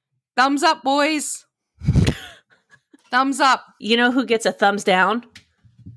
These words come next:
Speaker 1: Uh, the man in our next story.
Speaker 2: Bingo, bango, baby.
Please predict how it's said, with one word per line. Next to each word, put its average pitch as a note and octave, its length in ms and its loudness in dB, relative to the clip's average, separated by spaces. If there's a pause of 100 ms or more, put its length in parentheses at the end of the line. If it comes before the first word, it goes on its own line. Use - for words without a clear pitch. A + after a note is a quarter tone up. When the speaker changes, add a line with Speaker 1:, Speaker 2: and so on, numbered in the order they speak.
(140)
Speaker 1:
Uh, E3+ 460 0
the G#3 140 -4
man F3 280 -4
in D#3+ 120 -10
our D#3 140 -4
next D#3 280 -10
story. D#3+ 640 -6 (320)
Speaker 2:
Bingo, F3 720 0
bango, E3+ 680 -2
baby. E3+ 640 -10